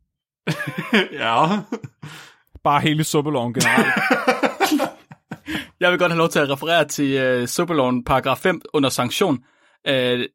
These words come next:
Speaker 3: stykke tre, nej, stykke to. Den, som fremlægger urigtige eller vildledende oplysninger, ifalder bødeansvar på op til fire fadbamser. Jeg skal gøre juryen opmærksom på, at de, øh, tager højde for det, når I kommer med jeres dom, og derved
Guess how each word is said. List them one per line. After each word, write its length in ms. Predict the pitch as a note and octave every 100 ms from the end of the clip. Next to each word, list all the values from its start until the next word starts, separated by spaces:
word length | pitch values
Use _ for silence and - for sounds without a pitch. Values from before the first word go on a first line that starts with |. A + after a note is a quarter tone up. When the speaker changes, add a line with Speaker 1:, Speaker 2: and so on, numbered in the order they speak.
| _ -
Speaker 3:
stykke 600 | - F#3+ E3+ E3+ E3 D#3+ _ _ _ _ _ _ _ _ _
tre, 320 | - A3 A#3 - _ _ _ _ _ _ _ _ _ _
nej, 180 | E3 C3
stykke 300 | - E3 D3+
to. 320 | - F#3+ - -
Den, 160 | G#3+ G3
som 180 | E3+ - -
fremlægger 600 | E3 F#3+ F3 C#3+ C#3 -
urigtige 460 | G3+ E3+ - C3+
eller 140 | C#3+ D3
vildledende 400 | G3+ G#3+ D#3 -
oplysninger, 580 | F3+ D#3+ B2+ C3 A#2+ -
ifalder 320 | - - C3+ B2
bødeansvar 480 | D#3 F3+ C#3+ - B2+
på 100 | C3+
op 100 | C#3+
til 100 | C3
fire 160 | D#3 E3
fadbamser. 480 | C#3 C#3+ B2 C3 B2 _ _ _ _ _ _ _
Jeg 120 | D3 D#3+
skal 140 | D#3+
gøre 140 | E3+
juryen 260 | D3+ G3 G3
opmærksom 400 | D3 E3 G3+ D3
på, 200 | D3+ D3+
at 220 | C#3 B2
de, 200 | C3 B2+
øh, 220 | B2 B2
tager 180 | A#2+ C#3+
højde 200 | F#3 G#3
for 140 | - C3
det, 220 | C#3 C#3
når 120 | C3
I 100 | A#2+
kommer 240 | B2+ D3+
med 120 | A#2 A#2
jeres 160 | A#2
dom, 240 | - D#3 -
og 120 | A#2+
derved 420 | C#3 B2+ B2 B2+